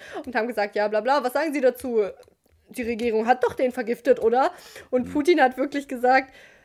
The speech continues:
Speaker 1: „Ja, nee, glauben Sie nicht, dass wenn wir den vergiften wollten und töten wollten, dass wir den Job dann auch zu Ende geführt hätten?“ Hat er einfach
Speaker 2: Krass,
Speaker 1: voll
Speaker 2: ne?
Speaker 1: auf der
Speaker 2: Ja.
Speaker 1: Kamera veröffentlicht
Speaker 2: Stell dir mal
Speaker 1: gesagt,
Speaker 2: vor,
Speaker 1: ey.
Speaker 2: Angela Merkel sagt das.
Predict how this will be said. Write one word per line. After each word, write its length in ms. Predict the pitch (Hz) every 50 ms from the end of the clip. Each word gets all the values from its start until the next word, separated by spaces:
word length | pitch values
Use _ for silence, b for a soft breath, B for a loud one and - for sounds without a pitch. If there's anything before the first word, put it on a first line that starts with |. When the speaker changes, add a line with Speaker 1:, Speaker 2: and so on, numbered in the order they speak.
| b b b
Speaker 1:
„Ja, 200 | - - - -
nee, 440 | 196 202 208 226 226 214 202 175 180 _ _ _ _ _
glauben 240 | - 226 233 233 240
Sie 120 | 220 214 240
nicht, 280 | 233 262 320 - - -
dass 240 | 254 247 254 -
wenn 160 | 233 240 240 254
wir 100 | 233 226
den 160 | 240 226 226
vergiften 520 | 214 247 214 220 254 269 - _ 220 208
wollten 300 | 214 226 247 285 302 247
und 120 | 214 208 196
töten 320 | - 262 254 254 226 202
wollten, 480 | 202 220 233 247 262 262 - 240 240 254 _ _
dass 160 | 226 233 233
wir 60 | 240 233
den 140 | 220 226 220
Job 220 | 233 240 233 240
dann 120 | 240 220
auch 140 | 202 202 220
zu 140 | - - 214
Ende 260 | - 226 269 339 339
geführt 400 | 262 254 - - - 233 226 226
hätten?“ 300 | 233 226 226 - 262 262
Hat 720 | 359 466 - _ _ _ _ _ _ _ _ - 831 906 880
er 200 | 679 605 622 605
einfach 120 | - -
Speaker 2:
Krass, 100 | 605 605 587
Speaker 1:
voll 100 | 523 480
Speaker 2:
ne? 60 | 508 523
Speaker 1:
auf 60 | -
der 100 | - 480
Speaker 2:
Ja. 60 | 494 -
Speaker 1:
Kamera 380 | 605 - 554 539 508 466 466
veröffentlicht 500 | 466 - 370 330 440 480 - 427 403 415
Speaker 2:
Stell 120 | 415 139 143
dir 80 | 285 277
mal 60 | -
Speaker 1:
gesagt, 140 | 381 403 415
Speaker 2:
vor, 120 | - 151 143
Speaker 1:
ey. 60 | 143
Speaker 2:
Angela 180 | 143 127 127 123
Merkel 280 | 123 131 151 - 117
sagt 200 | 90 95 95 -
das. 60 | 92